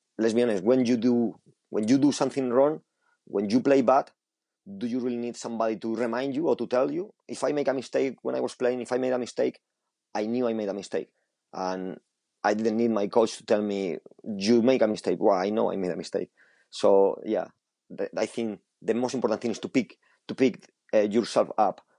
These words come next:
as quick as possible and, and, and think about the next game. Obviously,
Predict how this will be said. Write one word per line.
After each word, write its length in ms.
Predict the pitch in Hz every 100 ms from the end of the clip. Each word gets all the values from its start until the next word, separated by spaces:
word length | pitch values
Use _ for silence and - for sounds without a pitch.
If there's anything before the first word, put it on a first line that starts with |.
| _ -
as 120 | -
quick 160 | 123
as 100 | 104
possible 380 | - - 92 87
and, 80 | 85
and, 220 | - 87 -
and 200 | 87 85 _ - -
think 180 | 120 110
about 300 | 98 95 85 _ -
the 140 | 101
next 160 | 101 90
game. 240 | 95 87 _ - -
Obviously, 520 | 123 123 131 147